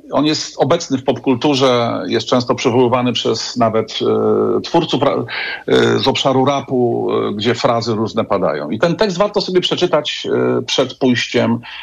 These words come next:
na taką wigilię, gdzie przewidujemy jakieś delikatne starcie.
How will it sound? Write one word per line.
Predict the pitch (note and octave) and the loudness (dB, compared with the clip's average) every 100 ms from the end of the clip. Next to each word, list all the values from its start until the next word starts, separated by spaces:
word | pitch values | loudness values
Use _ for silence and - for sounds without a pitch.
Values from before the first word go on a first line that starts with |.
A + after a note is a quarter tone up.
| - - | -8 0
na | A#2+ | 2
taką | F#3 F3+ C#3+ | 2 2 2
wigilię, | C#3 C3+ D#3+ D3+ | 2 0 2 2
gdzie | B2 B2+ | 2 0
przewidujemy | - C3+ C3+ C#3+ C#3+ | 0 2 4 4 4
jakieś | C3+ C3 C3 | 2 0 -2
delikatne | A#2 C3 B2 C#3+ C3+ | 0 0 2 -2 -2
starcie. | - B2 G2+ - - | -2 -2 -2 -4 -10